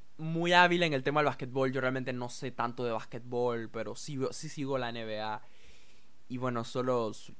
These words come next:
solo quiero decirles que si tienen familia, familiares, aprovechen los momentos que les quedan con ellos, porque ustedes nunca saben cuándo les puede pasar una tragedia como lo que le pasó a Kobe. Mu-, muy triste, en verdad, muy triste,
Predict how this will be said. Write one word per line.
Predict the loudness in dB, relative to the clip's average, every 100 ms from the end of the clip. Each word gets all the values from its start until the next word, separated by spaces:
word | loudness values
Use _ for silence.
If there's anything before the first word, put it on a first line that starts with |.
| -12 -12 -12 -10 -12 -12 -10 -10 -10
solo | -4 -2 0
quiero | 0 0
decirles | 0 -2 -6 -4
que | -4 -2 -4
si | -6 -8 -6
tienen | -4 -4
familia, | -4 -4 -2 0 2 0 -2 -8 -12 -12 -10 -10 -12 -10 -8
familiares, | -6 2 4 4 2 -4 -10 -12 -12 -12 -12 -12 -10 -10 -10 -12 -12 -10
aprovechen | -8 -4 0 2 2 0 -4 -2 -4 -6 -4
los | -2 0
momentos | 0 -2 -4
que | -6
les | -6 -4
quedan | -2 -2
con | -2 -2
ellos, | -2 -4
porque | -8 -10
ustedes | -8 -8 -4
nunca | -4 0 0
saben | 4 4 4 2
cuándo | 0 2
les | 0
puede | 0 -4
pasar | -4 -2
una | -2
tragedia | -2 -4 -2 -2 -2
como | -4
lo | -4
que | -4
le | -6
pasó | -8 -10
a |
Kobe. | -8 -6 -6 -6 -10 -12 -12 -10 -12 -12 -12 -12 -12 -12 -12 -8
Mu-, | -4 -2 0
muy | 2 2
triste, | 4 0 0 0 0 0
en | -2
verdad, | 2 2 2
muy | -2 -4
triste, | -6 -6 -6 -8